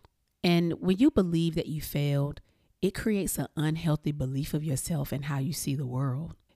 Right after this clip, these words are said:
It's like you develop this unhealthy belief system about who and whose you are, where you talk down on yourself and you become very critical and extremely judgmental. You feel incompetent,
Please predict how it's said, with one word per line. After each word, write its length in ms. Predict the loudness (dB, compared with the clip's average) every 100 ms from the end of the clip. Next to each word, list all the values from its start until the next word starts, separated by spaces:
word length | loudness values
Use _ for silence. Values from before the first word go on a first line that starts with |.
| -2
It's 160 | 2
like 160 | 2 2
you 80 | 2
develop 400 | 2 2 0 -2
this 160 | -6 -6
unhealthy 680 | -4 -2 -2 -2 -2 -4 -8
belief 440 | -6 -4 -4 -4
system 500 | -6 -6 -8 -6 -6
about 380 | -4 -4 -4 -4
who 300 | -2 0 0
and 120 | -4
whose 340 | -4 -4 -2 -2
you 140 | -2
are, 320 | -2 -4 -8 -14 _ _ _ _ _ _ -8
where 120 | -4
you 100 | -4
talk 360 | -4 -4 -6
down 360 | -6 -2 0 0
on 120 | -2
yourself 500 | -4 -8 -8 -8 -6
and 140 | -6 -6
you 60 |
become 340 | -6 -4 -4 -2
very 280 | -2 -2
critical 720 | -4 -4 -4 -4 -6 -6 -6 -6
and 100 | -8
extremely 720 | -6 -4 -4 -4 -4 -2 -4
judgmental. 840 | -4 -4 -4 -4 -6 -6 -10 -14 -18 _ _ _ _ _ -20 -20 -6
You 100 | -2
feel 280 | 0 0 0
incompetent, 960 | -4 -4 -2 -2 -4 -4 -4 -2 -4